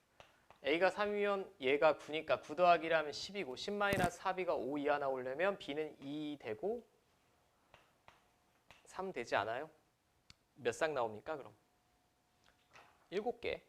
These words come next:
A가 일일 때 B 일 또는 이 두 가지 가능하고,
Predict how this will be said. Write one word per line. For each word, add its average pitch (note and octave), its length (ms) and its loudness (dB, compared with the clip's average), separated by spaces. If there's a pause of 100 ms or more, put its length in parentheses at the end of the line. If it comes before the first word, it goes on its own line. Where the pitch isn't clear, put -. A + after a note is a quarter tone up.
(640)
A가 E3+ 360 2
일일 F#3+ 220 -2
때 F#3 140 -2
B C#3+ 200 -6
일 G#3 440 -4
또는 F#3 220 -4
이 B2 260 -8 (320)
두 - 80 -14
가지 E3+ 240 6
가능하고, B2+ 760 -2